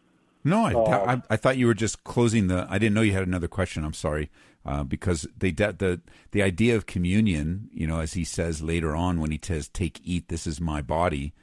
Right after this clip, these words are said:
Speaker 1: um, at the Last Supper with the disciples, is definitely associating that commemoration of commitment
Speaker 2: Right.
Speaker 1: of taking in. Absolutely.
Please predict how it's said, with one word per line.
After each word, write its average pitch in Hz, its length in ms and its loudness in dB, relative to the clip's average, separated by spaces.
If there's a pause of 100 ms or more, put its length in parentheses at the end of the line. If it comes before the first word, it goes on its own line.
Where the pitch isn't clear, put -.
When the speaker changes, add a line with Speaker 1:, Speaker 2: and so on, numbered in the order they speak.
(440)
Speaker 1:
um, 69 320 -6 (680)
at 80 180 -8
the 80 80 -2
Last 78 260 -2
Supper 80 300 -2
with 78 160 -2
the 78 80 -6
disciples, 78 580 -4
is 73 160 -8
definitely 76 600 -4
associating 76 880 -4 (500)
that 73 340 -4
commemoration 80 1120 0 (340)
of 80 240 -6
commitment 76 640 -4 (400)
Speaker 2:
Right. 69 120 -8
Speaker 1:
of 71 120 -8
taking 78 380 -2
in. 69 260 -6
Absolutely. 82 640 -4